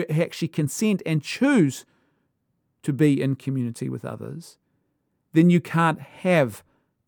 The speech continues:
a community. So what that means is you've got a tension here that goes both ways,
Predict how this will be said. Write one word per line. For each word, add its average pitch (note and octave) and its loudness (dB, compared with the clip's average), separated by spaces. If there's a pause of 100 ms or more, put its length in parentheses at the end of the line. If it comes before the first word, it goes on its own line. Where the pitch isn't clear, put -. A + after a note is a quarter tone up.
a B2+ -2
community. G#3 -2 (560)
So F3 4
what G#3 6
that C4 4
means B3+ 2
is D#3 -2
you've F#3 -2
got A3+ 4
a A3+ 0
tension A#3 0
here D#3+ 2
that E3+ -2
goes F#3+ 6
both D#3 2
ways, F3 2